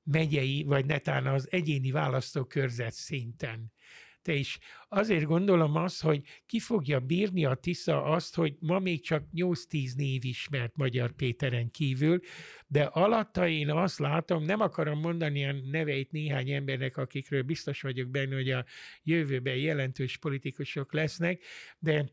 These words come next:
a Tisza épp attól más képződménye az országban, hogy alul, szóval megfordult az, a dolgok logikája.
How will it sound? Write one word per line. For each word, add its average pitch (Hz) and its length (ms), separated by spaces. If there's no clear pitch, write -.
a 147 360
Tisza 214 420
épp 262 280
attól 190 320
más 185 280
képződménye 143 800
az 131 140
országban, 156 720
hogy 143 460
alul, 202 420
szóval 175 320
megfordult 139 680
az, 147 280
a 156 100
dolgok 143 440
logikája. 117 720